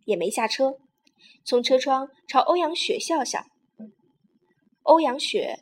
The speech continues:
走到跟前问：“都打发了？”芮小丹说：“打发了。”欧阳雪说：“等着吧，过不了几天，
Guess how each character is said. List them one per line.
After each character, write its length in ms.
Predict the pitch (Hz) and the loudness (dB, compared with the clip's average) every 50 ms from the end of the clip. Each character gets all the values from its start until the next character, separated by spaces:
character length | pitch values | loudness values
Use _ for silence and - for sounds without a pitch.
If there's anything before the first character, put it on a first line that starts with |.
| _ _ _ | _ _ _
走 140 | - 208 180 | 0 0 2
到 100 | 196 208 | 2 -2
跟 200 | 208 233 233 240 | -4 -4 -6 -6
前 200 | - - 156 - | -8 -10 -8 -4
问 280 | 180 208 180 - - _ _ _ _ _ _ _ _ _ _ _ _ _ _ _ _ _ | -2 -2 -2 -4 -10 _ _ _ _ _ _ _ _ _ _ _ _ _ _ _ _ _
：“都 100 | 359 370 | 0 2
打 220 | 370 285 - - | 2 2 0 0
发 100 | - 202 | 0 0
了？” 260 | 202 240 262 277 - - _ _ _ _ _ _ _ _ _ _ _ _ _ _ _ _ _ _ _ _ _ | 2 2 2 0 -2 -12 _ _ _ _ _ _ _ _ _ _ _ _ _ _ _ _ _ _ _ _ _
芮 120 | _ 262 254 | _ -2 -2
小 160 | 220 220 - | -2 -2 -4
丹 180 | - 226 233 233 | -2 -2 -4 0
说 340 | - 247 254 254 254 - _ _ _ - 220 - _ _ _ _ _ | 2 2 2 2 -2 -6 _ _ _ -20 -20 -20 _ _ _ _ _
：“打 180 | - 285 - | 4 4 4
发 140 | 208 - 254 | 6 6 6
了。” 160 | 277 302 320 320 - - _ _ _ _ _ _ _ _ _ _ _ _ _ _ _ _ _ _ _ _ _ _ _ _ _ 214 226 - | 6 6 4 2 -4 -14 _ _ _ _ _ _ _ _ _ _ _ _ _ _ _ _ _ _ _ _ _ _ _ _ _ -20 -8 0
欧 140 | - 359 370 | 2 4 4
阳 180 | 330 285 339 | 4 2 -2
雪 180 | 359 - - 254 | -4 -6 -6 -6
说 320 | - - 254 269 277 - _ _ _ _ _ _ _ _ | -2 0 0 0 -2 -6 _ _ _ _ _ _ _ _
：“等 200 | - 240 220 208 | 2 2 2 2
着 100 | 220 220 | 0 4
吧， 160 | 233 262 254 254 - _ _ - _ _ _ | 4 4 2 2 -4 _ _ -20 _ _ _
过 180 | - 392 392 320 | 4 6 6 6
不 60 | 302 | 6
了 180 | 247 220 226 | 2 2 0
几 140 | 226 - - | -2 -6 -10
天， 300 | - 262 226 226 233 254 | -2 -2 -2 -2 -2 -6